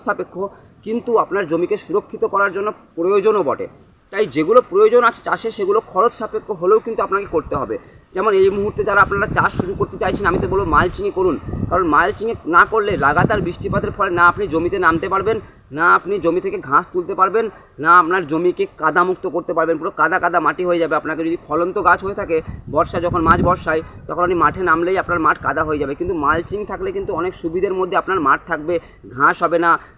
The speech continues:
আপনার খাবার কম লাগবে, আরও বিভিন্ন সমস্যা যেগুলো হয়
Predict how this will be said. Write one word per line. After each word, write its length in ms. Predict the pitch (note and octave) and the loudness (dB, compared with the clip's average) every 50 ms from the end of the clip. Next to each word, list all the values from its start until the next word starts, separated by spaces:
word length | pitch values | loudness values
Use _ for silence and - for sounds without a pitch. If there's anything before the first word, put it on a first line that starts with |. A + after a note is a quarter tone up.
| - | -20
আপনার 220 | - B2+ D#3 F3 F3 E3 - - | -14 -8 -6 -6 -6 -6 -10 -12
খাবার 240 | - C3+ C3 E3 F3 E3+ - | -8 -2 0 2 2 2 0
কম 100 | E3+ E3+ E3+ E3+ | -2 0 0 0
লাগবে, 260 | E3 D3+ C3+ D3 D#3+ D#3 - - - - - - - - - - - | -2 -2 0 0 0 0 0 -4 -16 -20 -20 -20 -20 -20 -14 -4 0
আরও 120 | G#3 A#3+ G#3+ G3 | 2 2 2 0
বিভিন্ন 240 | F#3+ F#3 A#3 A#3+ B3 B3+ B3 A#3 - - - - - - - - _ - - - | -2 -4 -2 -2 0 0 0 0 -2 -6 -12 -20 -20 -20 -20 -20 _ -20 -12 -6
সমস্যা 320 | F#3 F#3+ G#3 A#3+ - - A#3 G#3 | -6 -4 -4 -4 -4 -4 -2 0
যেগুলো 200 | G#3 F#3+ G#3 G3+ | 0 0 0 0
হয় 260 | F3+ E3 E3 D#3+ F3 | 0 2 2 2 2